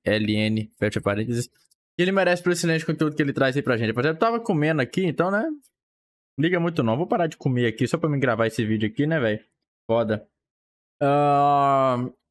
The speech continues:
vão lá, deixa um like e se inscrevam, tá? Vou me inscrever aqui, ativar o sininho de notificações, deixar o meu like pra dar aquela fortalecida.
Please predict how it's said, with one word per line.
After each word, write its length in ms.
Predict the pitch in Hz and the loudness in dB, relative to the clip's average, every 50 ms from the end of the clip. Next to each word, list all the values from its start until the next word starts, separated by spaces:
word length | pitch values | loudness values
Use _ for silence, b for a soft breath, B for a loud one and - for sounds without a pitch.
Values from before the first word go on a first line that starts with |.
| _ _ _ _ _ _ _ _ _ _ _ _ _ _ _ _ - | _ _ _ _ _ _ _ _ _ _ _ _ _ _ _ _ -2
vão 120 | - 170 180 | 0 2 2
lá, 140 | 175 175 180 | 2 2 0
deixa 300 | 170 175 170 170 165 190 | 0 -2 -2 -2 0 0
um 40 | 160 | 0
like 180 | 151 160 165 | 0 0 -2
e 20 | - | -2
se 60 | 170 | -4
inscrevam, 340 | 160 - - 127 123 123 123 | -4 -2 0 0 0 0 0
tá? 140 | 120 147 143 | 0 0 0
Vou 120 | 156 175 | 2 0
me 60 | 175 | -2
inscrever 360 | 175 - - 180 165 175 170 | -2 -2 -2 0 0 0 -2
aqui, 100 | 165 170 | 0 0
ativar 240 | 214 214 214 170 180 | -2 0 0 0 0
o 40 | 180 | 0
sininho 220 | - - 175 170 | 0 -2 -2 -2
de 80 | 160 160 | 0 0
notificações, 560 | 160 165 160 160 - 151 143 - - 180 196 | 0 -2 -2 0 -2 -2 -2 0 -2 -2 0
deixar 240 | 180 160 - 185 165 | 0 0 0 0 0
o 60 | 180 | 0
meu 160 | 196 208 202 | 0 0 0
like 460 | 170 151 160 175 202 220 220 220 - 175 | 2 2 2 2 0 0 -2 -4 -4 -2
pra 120 | 185 170 | 0 0
dar 360 | 156 170 165 165 170 165 - _ | 2 2 0 0 0 -4 -8 _
aquela 480 | - 160 151 147 143 135 127 143 147 | -2 0 0 2 2 0 0 -2 -4
fortalecida. 720 | - - 147 143 - 151 147 143 - - 175 180 208 202 | -2 -2 -2 0 0 0 0 -2 0 -2 -2 0 -2 -4